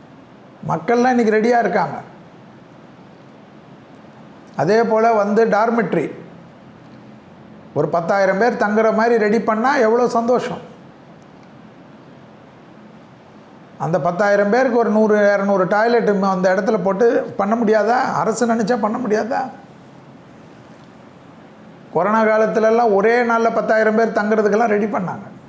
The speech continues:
ஸ்கூல் ஆள்லாம் எடுத்து. பண்ணுங்க, அரசுக்கு தலைமுறை தலைமுறையா இருக்கும். கோயில்களுக்கு திருப்பணி பண்ண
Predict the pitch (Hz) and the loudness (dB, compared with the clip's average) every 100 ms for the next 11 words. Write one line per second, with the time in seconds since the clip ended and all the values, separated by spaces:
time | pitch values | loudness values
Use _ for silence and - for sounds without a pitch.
0 | - - - - - - - - - - | -20 -20 -20 -20 -20 -20 -20 -20 -20 -20
1 | - - - - - - - - - - | -20 -20 -20 -20 -20 -20 -20 -20 -20 -20
2 | - - 202 214 214 190 202 202 208 185 | -20 -10 -2 2 2 2 2 0 0 0
3 | 170 - - - - - - - - - | -2 -6 -14 -18 -20 -20 -20 -20 -20 -20
4 | - - - - - - - - - - | -20 -20 -20 -20 -20 -20 -20 -20 -20 -20
5 | - - - - - - - - - - | -20 -20 -20 -20 -20 -20 -20 -20 -20 -20
6 | - - 160 247 277 156 - - - - | -20 -8 -6 -4 -4 -6 -6 -18 -20 -20
7 | - - 147 202 208 180 180 175 196 220 | -20 -6 -2 -2 -2 -4 -4 -2 0 0
8 | 214 190 208 214 220 226 214 - 143 - | 0 0 0 0 0 0 -2 -6 -8 -12
9 | - - - - - - - - - - | -20 -20 -20 -20 -20 -20 -20 -20 -20 -20
10 | - - - - 196 233 226 220 185 - | -20 -20 -16 -4 0 2 2 0 0 -2
11 | 208 202 220 214 214 208 | -2 0 0 0 -2 -2